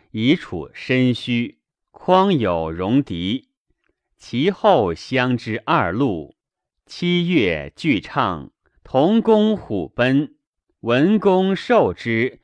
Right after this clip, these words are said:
以有南阳之田。 夫征东夏，非分而合。 夫有勋而不废，有积而载，奉之以土田，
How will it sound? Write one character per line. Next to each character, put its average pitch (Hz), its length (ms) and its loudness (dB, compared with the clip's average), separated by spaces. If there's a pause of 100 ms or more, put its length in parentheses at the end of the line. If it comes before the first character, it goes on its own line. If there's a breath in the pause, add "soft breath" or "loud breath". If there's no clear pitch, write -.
(140)
以 104 300 -2
有 82 260 -2
南 107 520 0
阳 92 220 -4
之 123 220 -4
田。 90 520 -8 (420)
夫 151 340 2
征 175 340 2
东 226 300 2
夏， 92 640 -4
非 123 420 0
分 127 360 0
而 87 280 -2
合。 92 580 -4 (760)
夫 143 480 2
有 113 400 2
勋 208 320 -2
而 117 240 0
不 117 240 -2
废， 95 600 -2 (160)
有 104 400 0
积 202 320 -4
而 131 260 0
载， 87 560 -6 (300)
奉 202 400 -2
之 196 200 -2
以 143 220 -2
土 87 320 -8
田， 95 600 -4